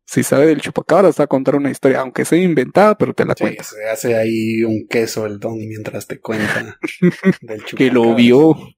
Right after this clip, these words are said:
Speaker 2: Que
Speaker 1: que
Speaker 2: lo vio,
Speaker 1: peleó
Speaker 2: que
Speaker 1: con el
Speaker 2: peleó
Speaker 1: chupa-
Speaker 2: con él, sí, no va a faltar. Pero sí,
Speaker 1: <laughs>
Speaker 2: todos,
Speaker 1: Salvó el
Speaker 2: todos lo hemos escuchado, todos tenemos el contexto de qué hace.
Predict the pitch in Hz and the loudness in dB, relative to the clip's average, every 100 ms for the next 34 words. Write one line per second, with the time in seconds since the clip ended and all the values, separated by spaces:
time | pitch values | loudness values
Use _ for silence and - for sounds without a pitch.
0 | _ _ 127 120 123 113 127 - 139 170 | _ _ -6 -2 -2 0 0 2 2 2
1 | 135 120 135 147 160 131 156 185 160 135 | 2 0 2 2 2 2 2 2 0 -4
2 | - 143 165 117 113 110 113 285 - - | -6 -2 0 0 0 -2 -4 -4 -4 -6
3 | - - - - _ - - _ - 113 | -8 -4 -6 -6 _ -12 -12 _ -6 -2
4 | 117 120 139 139 - 139 156 147 156 156 | 2 4 4 2 2 2 2 2 4 4
5 | 190 156 127 120 127 135 131 143 - 101 | 4 4 4 4 4 4 4 0 -2 0
6 | 139 117 120 120 123 117 123 117 123 113 | 2 2 2 0 2 2 2 2 2 0
7 | - - 120 107 101 123 123 - 110 104 | -2 -2 -2 -2 -2 -2 -2 -2 0 0
8 | 101 - 117 113 131 - 110 107 | -2 -4 0 0 0 -4 -8 -10